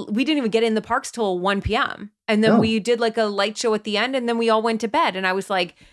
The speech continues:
Speaker 1: "I
Speaker 2: Perfect.
Speaker 1: actually feel like I got a lot out of the day, and
Speaker 2: Huh.
Speaker 1: I was here for half a day," which is why it, I was in L A last week, so I already broke this rule. But I'm like, "If you're within forty-five <laughs> minutes of a Disney,"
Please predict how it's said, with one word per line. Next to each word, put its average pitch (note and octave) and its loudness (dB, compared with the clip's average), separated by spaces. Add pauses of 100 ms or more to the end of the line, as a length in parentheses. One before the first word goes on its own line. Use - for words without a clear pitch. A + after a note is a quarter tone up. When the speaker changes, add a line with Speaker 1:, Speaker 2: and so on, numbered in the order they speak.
(160)
Speaker 1:
"I E3 -8
Speaker 2:
Perfect. C4 0
Speaker 1:
actually G#4 -2
feel B3 0
like B3+ 0
I C4+ 0
got G3+ 0
a B3 0
lot G3 2
out G3 2
of G#3 -2
the G#3+ 2
day, E3+ -2
and E3+ 2
Speaker 2:
Huh. A#3 2
Speaker 1:
I - 0
was A#3+ -4
here B3+ -2
for A#3+ -2
half A3 -4
a A3 -2
day," G3+ -4 (240)
which B3 -2
is B3+ 0
why B3+ -2 (100)
it, A3 -2 (320)
I F#3+ 2
was F3+ -2
in F3 -2
L D#3+ 0
A D3+ -2
last D3 -2
week, E3 -10
so - -6
I C#3+ -2
already D#3+ -2
broke D#3 -6
this - -10
rule. D#3+ -4
But F3+ -4
I'm F3 -4
like, E3+ -6
"If - -12
you're B3+ -2
within A#3 -2
forty-five A#3 0
<laughs> - -
minutes G#3 0
of F#3 -4
a F3+ -2
Disney," G3 -2